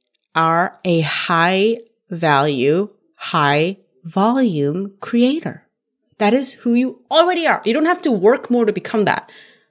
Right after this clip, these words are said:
You don't have to, like, change to become that. You don't have to hustle to become that. You just are it right now. You, I'm talking to you. You are it right now. You are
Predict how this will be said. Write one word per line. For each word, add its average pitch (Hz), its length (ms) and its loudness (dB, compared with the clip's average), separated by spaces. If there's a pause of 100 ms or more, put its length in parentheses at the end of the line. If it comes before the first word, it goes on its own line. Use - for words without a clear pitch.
(140)
You 220 80 0
don't 269 120 0
have 277 180 -2
to, 240 260 0
like, 190 280 2
change 226 520 0
to 185 60 -6
become 180 320 0
that. 101 240 0
You 202 60 0
don't 233 160 4
have 247 260 -2
to 247 560 0
hustle 403 320 -2
to 214 100 -4
become 175 280 0
that. - 120 -2
You 214 100 2
just 233 180 0
are 202 200 0
it - 260 -2 (200)
right 330 180 0 (160)
now. - 260 -4
You, 330 460 2
I'm 202 120 0
talking 208 320 -2
to 285 60 -2
you. 294 160 2
You 247 200 0
are 240 180 2
it 240 100 -2
right 208 160 0
now. - 220 -4 (540)
You 247 180 0
are 240 400 0